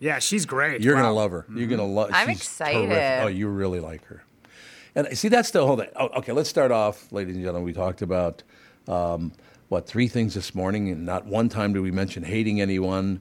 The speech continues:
Speaker 2: or disliking the way someone's views or what. We looked at positive things like what a nice person Emma is, what a great person Dieppe is. Is, was it Dieppe?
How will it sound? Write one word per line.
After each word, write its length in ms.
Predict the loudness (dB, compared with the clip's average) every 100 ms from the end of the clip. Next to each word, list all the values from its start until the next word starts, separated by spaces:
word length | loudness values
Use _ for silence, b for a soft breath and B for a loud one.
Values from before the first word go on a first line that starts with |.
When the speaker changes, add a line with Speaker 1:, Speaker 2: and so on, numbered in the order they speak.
| B B -6
Speaker 2:
or 380 | -2 -2 -4 -8 -14 -14 -4
disliking 640 | -4 -2 -2 -2 -4 -2
the 100 | -2
way 200 | -2 -4
someone's 340 | -2 -2 -2 -2
views 340 | -2 -2 0
or 40 | -2
what. 140 | -4 B B -2
We 40 |
looked 100 | 0
at 120 | 0 0
positive 400 | 0 0 -2 -2
things 200 | -2 -2
like 200 | -4 -4
what 100 | -2
a 40 |
nice 200 | -2 -4
person 380 | -8 -8 -10 -12
Emma 260 | -6 -4
is, 500 | -2 -4 -4 -4 -6 B B -6
what 100 | -4
a 60 |
great 240 | -2 -4 -4
person 380 | -6 -6 -8
Dieppe 360 | -8 -4 -4 -2
is. 520 | -2 0 -2 -4 -10 B B B B B B B
Is, 120 | 0 4
was 160 | 4
it 200 | 2 0
Dieppe? 320 | -2 0 -2